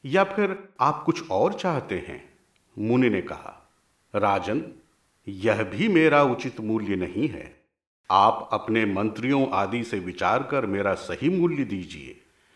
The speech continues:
राजा ने बिना मंत्रियों से पूछे ही कहा, "तो फिर इन्हें एक करोड़ मुद्राएं दे दी जाएं। मुनिवर, यह तो उचित मूल्य होगा।" मुनि ने मुस्कुराकर बिना किसी भाव से कहा,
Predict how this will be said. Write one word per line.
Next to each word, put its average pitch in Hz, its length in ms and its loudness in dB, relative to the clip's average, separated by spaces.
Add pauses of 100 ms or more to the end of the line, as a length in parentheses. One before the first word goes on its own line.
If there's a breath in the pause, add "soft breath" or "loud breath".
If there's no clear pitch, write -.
(260 soft breath)
राजा 165 440 2
ने 190 140 4
बिना 139 320 2
मंत्रियों 110 480 0
से 127 160 -4
पूछे 92 540 -10
ही 113 80 -6
कहा, - 560 -10 (300)
"तो 196 160 6
फिर 208 240 2
इन्हें 170 360 4
एक 165 380 2
करोड़ 123 340 2
मुद्राएं 98 500 -2
दे 92 160 -6
दी 85 140 -10
जाएं। 76 320 -12 (320)
मुनिवर, 104 720 -2 (200)
यह 95 280 -4
तो 180 160 0
उचित 165 420 0
मूल्य 117 380 2
होगा।" 90 540 -6 (720)
मुनि 196 340 4
ने 170 140 8
मुस्कुराकर 110 680 2
बिना 131 400 0
किसी 127 340 -6
भाव 87 360 -6
से 80 180 -12
कहा, - 500 -16